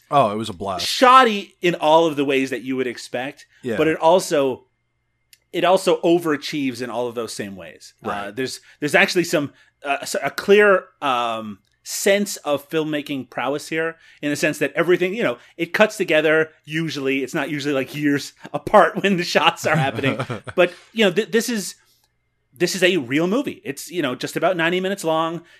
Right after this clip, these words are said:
Speaker 2: It has a beginning, middle, and end. I know these things seem like the smallest compliments, but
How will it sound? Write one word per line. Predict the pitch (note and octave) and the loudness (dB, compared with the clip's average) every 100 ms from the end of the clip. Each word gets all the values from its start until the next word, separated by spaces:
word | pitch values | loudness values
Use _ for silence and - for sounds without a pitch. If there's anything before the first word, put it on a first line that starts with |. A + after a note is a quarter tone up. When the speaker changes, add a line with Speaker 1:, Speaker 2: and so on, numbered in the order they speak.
| _ | _
Speaker 2:
It | C3+ | -4
has | B2+ | -4
a | C3 | -6
beginning, | A2+ B2 C3 | -6 -6 -4
middle, | D3+ F3 G3 | -2 -2 0
and | F3 | 0
end. | D#3+ D#3+ | -2 -4
I | B2+ | -4
know | D3 F3+ | 0 0
these | F3+ F3+ | 0 -4
things | - E3 D3 | -4 -4 -6
seem | E3 | -6
like | C#3+ C3+ C3 | -4 -4 -8
the | |
smallest | - - C3+ C#3 D3 C3+ - - _ _ _ | -12 -6 -4 -2 -4 -8 -12 -20 _ _ _
compliments, | - D3+ C#3+ D#3 D#3+ - | -8 -8 -6 -8 -8 -10
but | - B2 | -6 -6